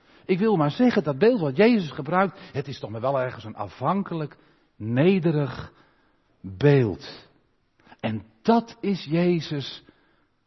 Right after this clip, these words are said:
koninklijk werk. Afhankelijk.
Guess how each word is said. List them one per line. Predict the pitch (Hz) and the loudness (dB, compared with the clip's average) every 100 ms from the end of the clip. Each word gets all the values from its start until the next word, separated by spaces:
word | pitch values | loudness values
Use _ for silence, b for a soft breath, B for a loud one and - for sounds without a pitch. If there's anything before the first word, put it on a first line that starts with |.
| _ _ _ - | _ _ _ -6
koninklijk | 185 175 165 156 151 147 - | 0 2 2 -2 -2 -4 -6
werk. | 139 95 82 - - _ _ _ _ _ _ _ _ _ | -6 -6 -6 -18 -20 _ _ _ _ _ _ _ _ _
Afhankelijk. | - 117 120 113 - 82 - | -10 -8 -6 -8 -10 -16 -20